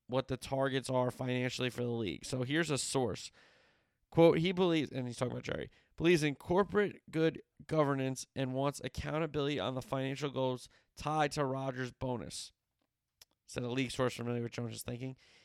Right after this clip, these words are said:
"He is sensitive to awarding a big bonus to Rodgers before he performs it and earns." Uh, the source added that in the past, Jones has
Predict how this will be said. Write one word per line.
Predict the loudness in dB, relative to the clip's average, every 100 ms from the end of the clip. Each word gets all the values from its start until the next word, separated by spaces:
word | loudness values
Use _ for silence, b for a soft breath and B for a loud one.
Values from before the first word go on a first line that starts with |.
| b
"He | 2
is | 2
sensitive | 2 0 0 0 -2 0
to | 0
awarding | 2 4 4 4
a | 0
big | 0 0
bonus | 2 0 0
to | -2
Rodgers | 0 0 0 -2
before | -2 0
he | 0
performs | -2 -4 -2 0 -2
it | -4
and | -6 -6
earns." | -2 -2 -2 -6 -12 -16 _ _ _ _ _ _ _ _ _ _ _ _ _ -2
Uh, | -2 0 -4 -6 -8 _
the | -6
source | 2 2 4
added | 4 4
that | 4 2
in |
the | 0
past, | 0 -2 -2
Jones | -2 -2
has | -6 -10